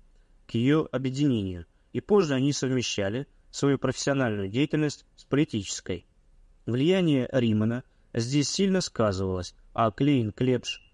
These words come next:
и Келли познакомили итальянских математиков с геометрией и с теорией инвариантов. Заодно здесь заинтересовались и теорией упругости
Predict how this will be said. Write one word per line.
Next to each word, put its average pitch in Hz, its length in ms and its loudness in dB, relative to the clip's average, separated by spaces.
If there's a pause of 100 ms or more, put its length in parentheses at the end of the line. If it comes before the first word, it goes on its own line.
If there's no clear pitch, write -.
(220)
и 107 240 -2
Келли 151 480 0 (180)
познакомили 135 680 0
итальянских 123 540 0
математиков 117 640 -2
с 104 40 -10
геометрией 117 640 0 (160)
и - 60 -10
с - 80 -8
теорией 127 540 0 (280)
инвариантов. 131 720 0 (680)
Заодно 147 560 2 (260)
здесь 139 380 -2
заинтересовались 127 800 0
и 123 60 -6
теорией 123 400 0
упругости 131 720 -2